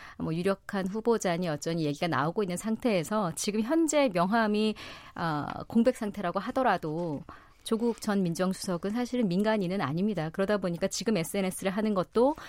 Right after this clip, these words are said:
이제는 민간인이니까 자유로워라기보다는 무슨 이야기를 해도 아직도 우리는 현 정부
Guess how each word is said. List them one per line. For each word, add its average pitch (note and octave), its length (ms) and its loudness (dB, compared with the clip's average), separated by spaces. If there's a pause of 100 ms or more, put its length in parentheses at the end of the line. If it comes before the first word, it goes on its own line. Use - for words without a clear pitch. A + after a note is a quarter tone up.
(140)
이제는 A3+ 320 2
민간인이니까 G#3 800 2
자유로워라기보다는 F#3+ 1600 2 (340)
무슨 B3 400 2
이야기를 G#3+ 360 2
해도 F#3 140 2
아직도 - 520 0
우리는 F#3+ 280 0
현 B3+ 180 2
정부 F#3 680 -2